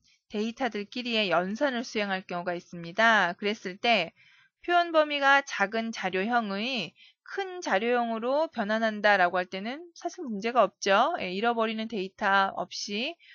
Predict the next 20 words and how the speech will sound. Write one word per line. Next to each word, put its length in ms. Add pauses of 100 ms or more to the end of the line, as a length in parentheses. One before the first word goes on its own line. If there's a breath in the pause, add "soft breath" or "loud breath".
(160 loud breath)
우리가 240
이제 180
데이터를 440
다 120
표현할 380
수가 280
있어요. 640 (340 loud breath)
그래서 140
인티저에서 960
더블로 420
간다라고 720
할 100
때는 340
큰 200
문제 280
없이 600 (320 soft breath)
프로그램이 480
실행됩니다라는 1120
거죠. 220
그러니까 300